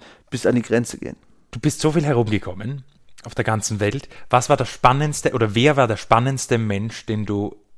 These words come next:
Speaker 2: bei deinen Recherchen jemals getroffen hast? Oder vielleicht auch nicht bei den Recherchen, sondern, äh, privat auf ein Bier?
Speaker 1: Ich kann nur sagen, was mir, glaub ich, bis heute,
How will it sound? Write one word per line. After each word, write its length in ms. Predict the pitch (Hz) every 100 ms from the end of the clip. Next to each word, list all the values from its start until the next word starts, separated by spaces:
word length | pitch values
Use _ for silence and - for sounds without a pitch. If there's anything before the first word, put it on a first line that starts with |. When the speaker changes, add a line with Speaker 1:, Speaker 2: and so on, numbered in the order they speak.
| -
Speaker 2:
bei 100 | 104
deinen 380 | 98 98 98 101
Recherchen 680 | 95 98 - 104 104 - 107
jemals 520 | 95 104 120 120 -
getroffen 560 | - - - - - -
hast? 180 | - - - - -
Oder 140 | 170
vielleicht 220 | 160 160
auch 100 | 160
nicht 140 | 165 -
bei 80 | 170
den 120 | 151
Recherchen, 460 | 143 143 139 156
sondern, 420 | 143 143 143 135 131
äh, 120 | 131
privat 540 | 120 - 143 127 147
auf 140 | 131 131
ein 100 | 123
Bier? 200 | 101 - - - - _ - - - - -
Speaker 1:
Ich 60 |
kann 100 | 131
nur 80 | 131
sagen, 260 | 123 131 123
was 180 | 123 131
mir, 100 | 123
glaub 240 | 123 123
ich, 120 | 120
bis 300 | - 117 -
heute, 520 | - 131 139 139 123